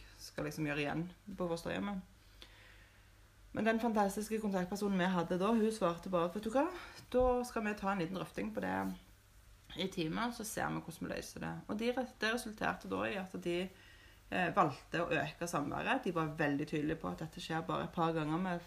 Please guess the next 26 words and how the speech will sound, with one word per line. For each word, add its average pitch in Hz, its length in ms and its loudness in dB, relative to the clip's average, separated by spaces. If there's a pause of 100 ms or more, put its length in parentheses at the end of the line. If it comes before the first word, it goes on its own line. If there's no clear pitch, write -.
Vi 156 80 -4
må 156 160 -2
først - 260 -6
se 151 160 -2
hvordan 160 280 -4
dette 147 200 -4
utarter - 380 -8
seg, 226 260 0
og 180 120 -2
risikoen 175 680 -4
er 147 200 -4
jo 156 120 -4
at 160 180 -8
du 156 140 -2
kan 156 240 -2
bli 165 140 -4
f-, - 240 -20
miste 156 320 -2
samvær 147 280 0
hvis 156 160 -6
ikke - 200 -10
dette - 220 -6
hjelper. - 420 -6 (960)
Og 185 80 2
det 175 120 8
hjalp. 151 280 0